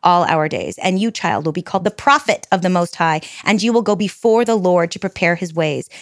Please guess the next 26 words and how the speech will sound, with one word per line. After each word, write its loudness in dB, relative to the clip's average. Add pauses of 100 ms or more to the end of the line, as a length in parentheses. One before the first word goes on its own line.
(140)
to -6
give 0
knowledge 2
of -6
salvation 0
to -4
his 0
people -10 (240)
by 4
the 2
forgiveness -2
of -8
their 0
sins, -8 (180)
by 0
the 0
tender 0
mercy 0
of 0
our 0
God. -2 (240)
The 2
dawn 2
from -4
on 2
high -2